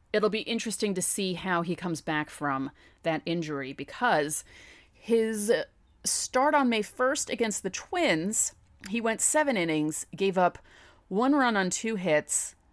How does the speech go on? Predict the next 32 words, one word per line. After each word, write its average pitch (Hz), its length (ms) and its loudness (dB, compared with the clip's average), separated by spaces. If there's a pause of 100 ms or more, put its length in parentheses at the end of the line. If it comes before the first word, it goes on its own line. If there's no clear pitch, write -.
three 247 320 -4
walks, 180 560 2 (240)
seven 175 360 0
strikeouts, 147 580 -2
and 160 100 -12
he 165 140 -6
won 151 280 0
that 139 180 -2
decision. 147 540 -8 (800)
Against 208 300 -2
Cleveland, 233 680 -4 (600)
five 202 320 0
days 185 260 0
later, 180 680 0 (320)
he - 160 -8
pitched - 400 -4
five 220 440 0
and 226 120 -2
two-thirds, 175 920 -2
gave 180 240 -4
up 170 140 0
three 220 260 -4
runs 196 280 -2
on 160 180 -2
eight 180 200 -6
hits 170 320 -2
with 160 180 -4
a 156 40 -2
walk 160 300 2
and 143 100 -4
six - 380 -6
strikeouts. - 680 -6